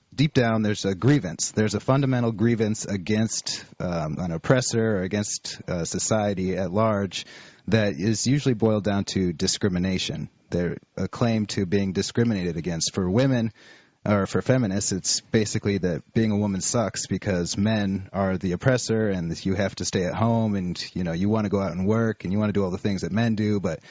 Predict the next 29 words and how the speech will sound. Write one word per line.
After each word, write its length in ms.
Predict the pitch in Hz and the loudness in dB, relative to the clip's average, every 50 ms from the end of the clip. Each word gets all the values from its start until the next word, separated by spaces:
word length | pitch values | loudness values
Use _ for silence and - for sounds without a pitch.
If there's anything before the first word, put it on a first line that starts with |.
| - - - - - | -20 -20 -6 0 2
you 80 | 110 | 4
have 100 | 120 113 | 4 4
to 80 | - 110 | 2 0
take 220 | - - 117 104 | 0 0 0 0
care 120 | - 117 101 | 0 0 0
of 60 | 95 | 0
the 80 | 98 | 0
kids. 480 | 95 - - 120 117 113 113 107 98 - | -2 0 2 2 2 2 0 0 -2 -2
And 220 | 104 92 92 90 | -4 -2 -2 -2
so 260 | - - 110 107 101 92 | -2 0 0 0 0 0
basically 720 | 85 107 113 117 - 107 101 - 107 98 95 95 90 - - - - - _ _ - | 0 0 0 0 0 -4 -4 -2 0 0 0 0 -2 -6 -10 -20 -20 -20 _ _ 0
you're, 380 | - 104 110 107 101 101 90 - _ _ _ - | 2 2 4 4 2 0 -4 -6 _ _ _ -4
you 100 | 101 107 | -2 -2
know, 240 | 92 87 85 85 82 - _ _ _ _ - | 0 0 -2 -4 -4 -8 _ _ _ _ -2
discriminated 600 | - 117 120 - - 131 123 120 113 110 104 90 | 0 0 2 2 2 2 2 2 2 0 0 -2
against 360 | 101 87 107 104 101 - - | -2 -2 0 -2 -2 -2 -2
by 380 | - 107 98 92 90 87 87 87 - _ | 0 0 0 2 0 -2 -4 -6 -8 _
men 440 | - - 90 104 131 131 117 107 104 | -8 -4 0 0 2 2 2 0 0
and 200 | 101 101 95 87 | -2 -2 -2 0
biology 720 | 90 98 92 95 104 120 120 113 104 90 92 92 90 87 | 0 0 2 2 2 2 2 0 -2 -2 -2 -2 0 0
and 280 | 90 92 92 90 90 80 | 0 -2 -2 -2 -2 -2
by 180 | 90 85 85 82 | -2 -2 -2 -2
nature. 480 | 82 95 104 113 - - - 76 71 - _ - - - - _ _ - | 0 0 0 0 -2 -2 -4 -4 -6 -8 _ -18 -20 -20 -20 _ _ -4
And 440 | - 95 101 98 98 98 92 90 87 | -2 0 0 0 0 0 -2 -2 -4
for, 800 | - - - - 104 101 98 92 95 92 90 85 80 80 82 87 - - - - - - | -4 -6 -2 0 0 2 2 2 0 0 -2 -2 -2 -4 -6 -6 -10 -18 -20 -12 -6 -4
um, 440 | 98 95 87 82 78 78 78 73 - - - - - _ _ _ _ _ _ _ _ _ _ - - - _ _ - | -2 -2 -2 -2 -4 -6 -8 -10 -12 -14 -18 -20 -20 _ _ _ _ _ _ _ _ _ _ -14 -14 -14 _ _ -2
uh, 40 | |
other 480 | 107 101 92 87 78 82 107 139 190 220 | 0 0 0 -2 0 2 2 2 2 2
groups, 440 | - 104 101 95 - - - - | 0 0 0 0 -2 -4 -6 -6